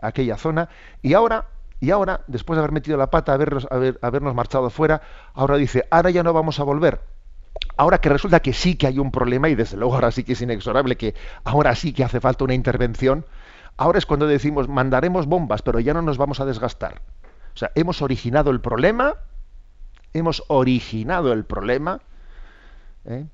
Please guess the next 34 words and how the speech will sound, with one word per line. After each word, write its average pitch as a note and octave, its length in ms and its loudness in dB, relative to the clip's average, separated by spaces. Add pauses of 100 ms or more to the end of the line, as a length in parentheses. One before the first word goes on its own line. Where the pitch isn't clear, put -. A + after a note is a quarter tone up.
(440)
Se - 160 -2
han C3+ 60 2
sacrificado B2 520 2
muchísimas A#2+ 640 0
vidas D3+ 480 0 (440)
innecesariamente, B2+ 1000 0
y B2 120 2
ahora F3 400 4 (160)
decimos, B2 560 -2 (480)
"Ahora D3+ 180 4
desde C3+ 240 4
lo C3+ 100 4
lejos C#3 260 0
mandaré A#2+ 320 0
una C3+ 120 2
bomba, C#3 400 2
pero A#2 160 -4
yo B2+ 200 2
ya C3 200 4
no B2+ 120 -2
me A#2+ 120 0
voy B2 220 0
a". A#2+ 120 0 (260)
Es B2+ 180 -2
que - 120 -4
es - 120 -4
un C#3 140 -4
planteamiento C3 880 0
verdaderamente C3 1040 2 (1040)
verdaderamente B2 540 0
que B2 400 2
deja A#2 420 0
al G#2+ 120 0
descubierto, B2+ 960 0